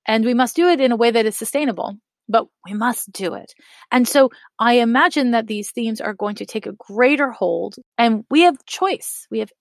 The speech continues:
agency around how we are going to participate both on a personal level emotionally and in the world at large. And that's through the force of our actions. For some of us, our actions are going to look like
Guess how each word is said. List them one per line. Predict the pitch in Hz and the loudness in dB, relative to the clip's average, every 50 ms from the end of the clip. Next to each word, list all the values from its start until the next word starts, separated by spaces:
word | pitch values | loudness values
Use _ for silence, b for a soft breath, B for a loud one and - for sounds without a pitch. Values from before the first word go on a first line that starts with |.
| _ | _
agency | - 240 247 240 - 233 214 196 - - - - - | -2 0 0 0 -2 -4 -6 -6 -6 -8 -8 -10 -10
around | - - - - - 208 | -10 -10 -10 -12 -12 -10
how | - - 233 240 | -4 0 0 0
we | 233 247 233 | 2 2 2
are | 220 208 | 0 0
going | 214 214 208 208 | 0 -2 -2 -2
to | - - 208 196 b b b b b b b b | -4 -4 -4 -4 b b b b b b b b
participate | 220 226 - 277 254 - 262 - 233 208 - - b b b b | -2 -2 -2 -2 -2 -2 -2 0 0 0 0 -2 b b b b
both | - 262 277 285 247 - - _ _ _ - | 2 2 2 2 0 -6 -12 _ _ _ -2
on | - 214 220 | 0 0 0
a | 220 | 0
personal | - - - 262 - - 254 233 233 | -2 -4 -4 -4 -2 -2 -4 -2 -2
level | 208 196 196 190 - | -2 -4 -4 -8 -10
emotionally | - 196 202 214 226 254 254 - - 220 190 170 - 202 190 196 - _ _ _ _ _ _ _ _ - | -8 -4 -2 0 0 0 0 -2 -4 -6 -8 -10 -10 -10 -12 -14 -18 _ _ _ _ _ _ _ _ -2
and | 208 220 | -2 0
in | - 262 277 302 | 2 2 2 2
the | 294 | 2
world | 247 208 202 202 196 185 | 2 2 2 2 2 0
at | 202 - - 208 | -2 -4 -2 0
large. | 208 240 262 233 - - 220 - - | 2 2 2 2 0 -2 -8 -10 -8
And | - 202 | -4 -4
that's | 196 196 - - | -4 -4 -4 -6
through | - 247 240 233 226 226 _ _ _ - | -6 -2 0 0 0 -2 _ _ _ -18
the | - | -10
force | - - 233 254 240 | -4 -2 0 0 0
of | 254 202 | -2 -2
our | 185 170 - | -2 -2 -2
actions. | - 175 208 226 - - - 151 - - - - - - _ _ _ _ _ _ _ _ | -4 -4 -4 -6 -6 -6 -8 -8 -10 -14 -16 -20 -20 -20 _ _ _ _ _ _ _ _
For | - - | -8 -8
some | 226 - - 302 330 | -4 0 2 2 2
of | 349 277 254 | 2 0 0
us, | 226 233 226 - | -2 -2 -2 -4
our | - 214 - - | -4 -4 -2 0
actions | 208 226 - - 247 226 220 | -2 -4 -2 -4 -6 -4 -4
are | 214 | -4
going | 196 214 208 208 208 | -4 -4 -4 -4 -6
to | - | -6
look | 196 196 202 208 - - | -6 -4 -4 -4 -2 -2
like | 196 196 190 - | -2 -2 -4 -6